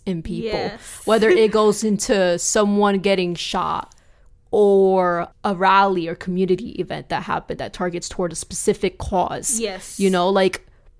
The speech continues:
Speaker 1: those events in general can bring out opinions in people because that's what makes the, uh,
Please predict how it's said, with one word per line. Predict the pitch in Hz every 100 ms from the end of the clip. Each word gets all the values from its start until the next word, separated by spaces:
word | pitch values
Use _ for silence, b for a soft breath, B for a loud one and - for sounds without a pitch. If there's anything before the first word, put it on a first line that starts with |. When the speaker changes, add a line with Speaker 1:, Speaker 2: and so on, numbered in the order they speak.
| _ -
Speaker 1:
those | 220 247 269 -
events | 240 165 220 240 -
in | 214 208
general | 208 214 226 190 180 175 175 175 - _ _ _
can | 233 247 262
bring | 214 226 214
out | 214
opinions | 226 220 233 185
in | 180
people | 233 247 196 180
because | 185 196
that's | 220
what | 226 180
makes | 165 190 - -
the, | 202
uh, | 180